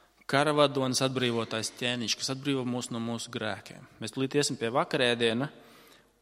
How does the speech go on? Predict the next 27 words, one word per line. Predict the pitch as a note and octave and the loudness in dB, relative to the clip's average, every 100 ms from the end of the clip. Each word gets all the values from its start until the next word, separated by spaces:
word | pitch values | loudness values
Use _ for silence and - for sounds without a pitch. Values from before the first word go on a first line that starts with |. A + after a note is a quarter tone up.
| _ _ _ _ _ _ | _ _ _ _ _ _
un | C3 | -4
mums, | C#3 - - - | -4 -6 -18 -8
mums | C#3+ D3+ | -6 -4
tur | E3 D#3+ | -4 -4
ir | |
parādīts, | F3 F3 A#2+ A2+ G#2 - | -2 -2 -4 -4 -8 -6
ka | A#2+ | -4
dēļ | B2 A#2+ - - - - _ _ _ _ _ _ | -4 -4 -12 -20 -20 -20 _ _ _ _ _ _
ar | B2 | -2
savu | - C3 C3+ A#2+ - - - - - | 2 2 2 0 -4 -6 -6 -8 -4
miesas | C#3+ E3+ - D#3 | 0 2 2 0
upurēšanu | D3+ C#3+ B2+ - A#2 - | 0 0 2 0 -4 -6
pie | A2+ | -6
krusta, | - B2 - | -6 -8 -6
ar | A2+ | -6
asiņu | C#3 C3+ C#3 | -4 -2 -2
izliešanu, | B2+ A2 G#2 G#2+ A#2 | 0 -2 -4 -6 -8
viņš | A#2 | -6
mūs | A2+ A2 | -8 -6
ir | A#2+ | -6
atbrīvojis | C3 B2+ B2 A#2+ B2 | -6 -4 -4 -4 -4
no | |
mūsu | A#2 A#2 A2+ | -6 -6 -6
grēkiem, | A2+ A2 G#2 G2 | -6 -6 -8 -10
ka | G#2+ | -8
mēs | G#2+ | -6
varam | B2 B2+ | -4 -6